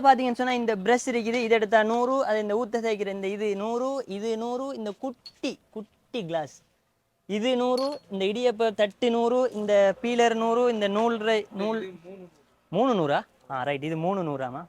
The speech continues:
மலிவாப்ப இன்னும் உங்களுக்கு முப்பத்தி மூணு ரூபா, முப்பத்தி மூணு, மூணு, மூணு இந்த போயிட்டே இருக்கு, முடிவு இல்லாம. ரைட். இந்த சோடா உடைக்கிற கட்டர் இது நூறு. இந்த கோப்பை நூறு. இந்த அரிவட்டி நூறு. அடுத்தது மெக்ஸ் அந்த இது நூறு.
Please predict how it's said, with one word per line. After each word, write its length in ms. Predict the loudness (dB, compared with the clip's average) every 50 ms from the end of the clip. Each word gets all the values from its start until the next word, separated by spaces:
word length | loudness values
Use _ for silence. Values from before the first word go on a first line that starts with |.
| -12 -6
மலிவாப்ப 520 | -4 -4 -2 -2 -4 -4 -6 -6 -8 -10 -8
இன்னும் 260 | -10 -10 -8 -8 -8
உங்களுக்கு 360 | -8 -8 -6 -6 -6 -8 -8 -8
முப்பத்தி 360 | -8 -6 -4 -2 -2 -2 -2
மூணு 200 | -4 -4 -4 -4
ரூபா, 160 | -2 -2 -2
முப்பத்தி 360 | -2 -2 -4 -4 -6 -4 -4 -4
மூணு, 200 | -6 -6 -6 -6
மூணு, 420 | -4 -4 -4 -4 -4 -4 -4 -4
மூணு 200 | -4 -4 -4 -4
இந்த 120 | -4 -4
போயிட்டே 380 | -4 -4 -2 -2 -4 -2 -2 -4
இருக்கு, 160 | -4 -4 -6 -8
முடிவு 220 | -6 -4 -4 -4
இல்லாம. 240 | -4 -6 -6 -8 -10 _ _ _ _ _ _ _ _ _ _ -4
ரைட். 300 | -4 -4 -4 -4 -10 _ _ _ -12
இந்த 240 | -10 -8 -2 -2 0 0 0 0 0 0 0 2 2 2 0 0 0
சோடா 180 | -2 0 2 2
உடைக்கிற 260 | 2 2 0 0 -2 -2
கட்டர் 340 | -2 -2 0 0 -2 -2 -2 -6 _ -10
இது 220 | -8 -6 -4 -4
நூறு. 400 | -4 -2 -2 -2 -2 -2 -4 -4 -6 -10
இந்த 280 | -8 -4 -4 -4 -4 -2
கோப்பை 320 | -2 -2 -2 0 -2 -2
நூறு. 360 | -2 -2 -2 -2 -2 -2 -2 -4
இந்த 380 | -4 -2 0 0 2 0 0 -2 _ -12 -2 2
அரிவட்டி 480 | 4 4 6 6 4 4 4 0 -6 -6
நூறு. 360 | -4 -2 0 0 2 2 2 2
அடுத்தது 500 | 0 0 0 0 2 2 2 2 2 0 -4 -4 0
மெக்ஸ் 300 | 0 0 0 -2 -6 -6 -8 -10 -12 _ _ _ _ _ _ _ -2
அந்த 520 | 0 0 2 2 2 4 4 4 4 2
இது 180 | 0 0 0 0
நூறு. 380 | 2 2 2 2 2 0 0